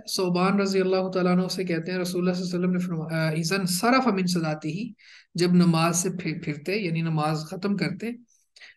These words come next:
अ, "इस्तग़फ़िरुल्लाह सलासन", तो अल्लाह से तीन बार इस्तिग़फ़ार करते, जैसे ना, अस-, "अस्तग़फ़िरुल्लाह, अस्तग़फ़िरुल्लाह, अस्तग़फ़िरुल्लाह।" "वक़ाल", और आप कहते, "अल्लाहुम्मा अंतस सलाम व मिनकस सलाम, तबारकत या ज़ल जलाल वल इकराम।"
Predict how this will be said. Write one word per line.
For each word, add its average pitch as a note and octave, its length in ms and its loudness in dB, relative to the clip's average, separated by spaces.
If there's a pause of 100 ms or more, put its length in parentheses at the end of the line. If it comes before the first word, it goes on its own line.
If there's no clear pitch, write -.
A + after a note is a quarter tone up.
अ, E3 40 -8
"इस्तग़फ़िरुल्लाह F#3+ 960 2
सलासन", D#3+ 560 -2 (140)
तो E3 60 -8
अल्लाह F3+ 180 2
से - 160 -2
तीन G#3 340 2
बार D#3+ 260 0
इस्तिग़फ़ार D#3 540 -6
करते, - 460 -10 (220)
जैसे D#3+ 260 -4
ना, D4+ 80 -6
अस-, - 280 -4
"अस्तग़फ़िरुल्लाह, D#3 800 -4
अस्तग़फ़िरुल्लाह, D3+ 720 -6
अस्तग़फ़िरुल्लाह।" C#3+ 640 -10 (760)
"वक़ाल", F3+ 420 4
और F#3+ 120 2
आप E3 220 0
कहते, D#3+ 240 -2
"अल्लाहुम्मा E3+ 520 0
अंतस G#3 420 0
सलाम D#3+ 420 -2
व F#3+ 160 4
मिनकस D#3+ 420 -2
सलाम, E3 420 -2 (520)
तबारकत F#3+ 640 2
या D#3+ 280 2
ज़ल D#3 200 2
जलाल D3+ 360 -2
वल D3 160 -4
इकराम।" C#3 340 -6